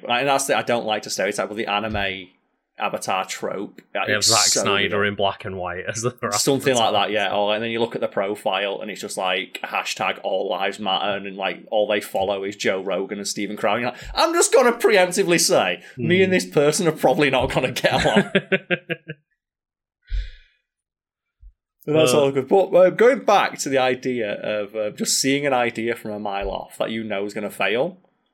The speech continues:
Speaker 2: Okay.
Speaker 1: Is there any experience you've had with that? Because I've had a couple, like I said, there was a few websites that are, one that, um, I distinctly recall, um, is, uh,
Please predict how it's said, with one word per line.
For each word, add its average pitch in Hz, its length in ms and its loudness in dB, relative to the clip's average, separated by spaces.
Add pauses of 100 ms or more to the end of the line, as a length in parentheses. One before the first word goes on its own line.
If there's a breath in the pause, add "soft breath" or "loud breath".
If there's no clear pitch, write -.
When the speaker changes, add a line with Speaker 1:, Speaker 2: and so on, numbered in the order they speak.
(280)
Speaker 2:
Okay. 107 440 -2
Speaker 1:
Is 208 160 4
there 240 120 6
any 220 220 4
experience 180 420 2
you've 117 340 -2
had 120 200 0
with 123 200 -2
that? 120 160 0
Because 120 100 -6
I've 139 100 6
had 131 80 4
a 131 40 2
couple, - 360 -6
like 110 80 0
I - 20 -2
said, 110 160 -4
there 98 60 -6
was 101 80 -10
a 110 60 -4
few 123 200 0
websites 110 520 0
that - 80 -2
are, 110 180 4
one 139 300 4
that, 165 180 0 (400)
um, 120 320 2
I 117 140 -2
distinctly 113 460 -4
recall, 98 520 -4 (440 soft breath)
um, 101 340 -6
is, - 180 -10
uh, 120 120 -6